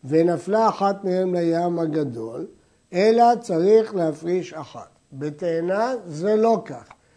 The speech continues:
בתאנה שנפלה למאה, אמנם היא בטלה, אבל למרות שתיפול אחת בים הגדול, צריך להפריש אחת. כי כאן לא החמרנו בתחילה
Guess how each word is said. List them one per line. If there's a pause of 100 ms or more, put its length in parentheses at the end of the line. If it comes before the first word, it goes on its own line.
(180)
בתאנה
שנפלה
למאה, (440)
אמנם
היא
בטלה, (280)
אבל
למרות
שתיפול
אחת
בים
הגדול,
צריך
להפריש
אחת. (120)
כי
כאן (160)
לא
החמרנו
בתחילה